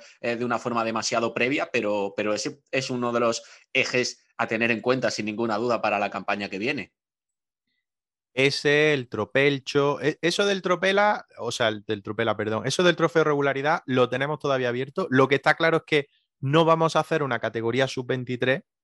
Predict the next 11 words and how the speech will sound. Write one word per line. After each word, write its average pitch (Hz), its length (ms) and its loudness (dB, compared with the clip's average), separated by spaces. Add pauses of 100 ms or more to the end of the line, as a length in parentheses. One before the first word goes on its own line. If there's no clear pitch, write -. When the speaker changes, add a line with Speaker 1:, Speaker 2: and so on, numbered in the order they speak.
(460)
Speaker 2:
eh, 113 540 0
en 113 160 -2
dos 117 100 -2
mil 131 140 -2
veintidós 139 400 0
no 135 220 2
la 139 100 4
habrá, 135 240 2
nos 139 160 -4
centraremos 120 600 -2
todo 123 440 2